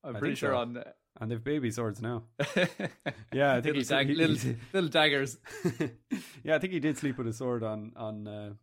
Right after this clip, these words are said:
Speaker 1: I'm pretty
Speaker 2: on
Speaker 1: sure
Speaker 2: set.
Speaker 1: that was the thing, that he slept with a sword, uh, like, to keep himself in the, in Aragorn mode. And, uh,
Speaker 2: He adopted Brago as well, I think.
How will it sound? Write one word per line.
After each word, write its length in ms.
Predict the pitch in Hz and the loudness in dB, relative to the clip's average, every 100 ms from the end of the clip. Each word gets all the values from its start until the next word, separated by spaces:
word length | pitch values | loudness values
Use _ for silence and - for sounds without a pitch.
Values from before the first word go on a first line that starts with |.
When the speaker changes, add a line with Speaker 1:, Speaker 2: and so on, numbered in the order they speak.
| - | -12
Speaker 1:
I'm 120 | 127 | -6
pretty 180 | 123 165 | -2 0
Speaker 2:
on 40 | |
Speaker 1:
sure 100 | 165 | 2
Speaker 2:
set. 40 | 160 | 4
Speaker 1:
that 80 | 151 | 2
was 120 | 120 | -2
the 60 | |
thing, 180 | 127 131 | -4 -4
that 80 | 123 | -2
he 80 | 123 | -2
slept 320 | - 135 131 | -2 -4 -2
with 100 | 131 | -6
a 40 | |
sword, 360 | 113 131 123 117 | -4 -4 -2 -2
uh, 280 | 110 107 107 | -4 -4 -6
like, 140 | 107 | -8
to 100 | - | -12
keep 220 | 110 127 113 | -14 -12 -12
himself 340 | 110 123 117 | -8 -8 -6
in 120 | 117 | -6
the, 240 | 107 104 104 - | -6 -6 -10 -12
in 80 | 117 | -12
Aragorn 420 | 120 120 113 110 | -6 -6 -4 -6
mode. 280 | 107 104 110 | -6 -6 -4
And, 280 | 135 139 135 | -2 -2 0
uh, 420 | 127 120 117 110 | -2 0 -2 -4
Speaker 2:
He 120 | 131 139 | 0 2
adopted 400 | 143 165 131 113 | 4 4 2 -2
Brago 400 | 131 151 127 113 | 0 0 0 0
as 80 | 107 | 0
well, 200 | 143 120 | 0 0
I 60 | |
think. 300 | 101 101 - | -4 -8 -12